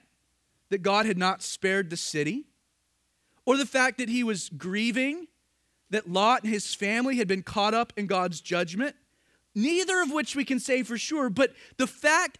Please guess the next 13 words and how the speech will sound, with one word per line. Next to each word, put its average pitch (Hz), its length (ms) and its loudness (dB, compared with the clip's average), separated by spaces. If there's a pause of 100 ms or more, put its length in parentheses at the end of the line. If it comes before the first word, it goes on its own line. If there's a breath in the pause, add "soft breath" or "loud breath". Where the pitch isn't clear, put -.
Abraham 247 800 2
moves 196 600 0 (220 soft breath)
without 262 500 2
consulting 269 720 0
God 214 380 4
first, - 800 -2 (600)
it's - 220 -8
revealing. 277 720 -2 (1040)
Just 269 340 -4
as 285 220 0
his 269 220 -4
move 233 320 -2
with 208 160 -6